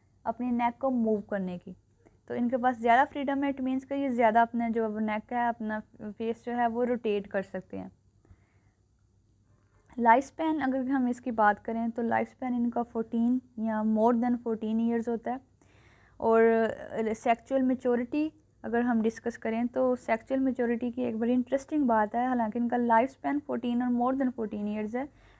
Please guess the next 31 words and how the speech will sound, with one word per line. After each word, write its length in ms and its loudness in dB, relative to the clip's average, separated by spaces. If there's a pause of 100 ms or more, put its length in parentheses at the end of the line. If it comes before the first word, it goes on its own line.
लेकिन 280 0
जो 100 2
इनमें 300 2
सेक्सुअल 400 -2
मैच्योरिटी 400 0
है 60 2
वो 100 4
इतनी 240 0
जल्दी 340 0
नहीं, 320 2
वो 120 -4
टाइम 360 -2
से 160 -4
आती 200 -4
है, 100 -8
थोड़ा 120 0
लेट 320 0
आती 280 -6
है, 140 -2 (320)
after 320 0 (140)
seven 340 -2
to 60 -10
eight 360 -4
years, 280 -6 (560)
सात 200 4
से 100 -2
आठ 160 6
साल 180 -2
बाद 260 4
इनमें 200 -2
सेक्सुअल 460 -6